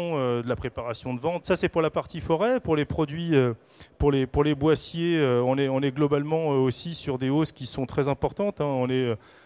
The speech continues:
on est sur des hausses de, de, de trente pour cent, euh, sur les feuillus, cinquante pour cent, euh, sur les résineux, les produits, euh, les produits sciés. Et sur les produits séchés, euh, transformés, on est sur des hausses qui peuvent être là aussi, euh,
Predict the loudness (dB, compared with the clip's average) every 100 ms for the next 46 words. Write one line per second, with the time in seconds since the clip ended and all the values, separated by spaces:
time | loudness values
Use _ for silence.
0 | _ -4 -4 -2 -4 -2 0 0 -2 -6
1 | -6 -6 -6 -8 -10 -12 -10 -10 -8 -10
2 | -8 -6 -4 -4 -4 -6 -8 -8 -8 -8
3 | -10 -8 -8 -6 -6 -6 -6 -6 -8 -8
4 | -8 -4 -4 -2 -4 -4 -6 -4 -4 -4
5 | -6 -4 0 0 0 -2 -6 -10 -10 -6
6 | -4 -4 -4 -8 -8 -6 -4 -4 -8 -20
7 | -20 -20 -6 -4 0 0 2 0 -2 -4
8 | -2 -2 0 -2 -2 -2 -6 -6 -4 -2
9 | -2 -2 -2 -4 -4 -6 -4 -2 -2 -2
10 | -2 -6 -12 -8 -6 -4 -2 -2 -2 -4
11 | -2 0 0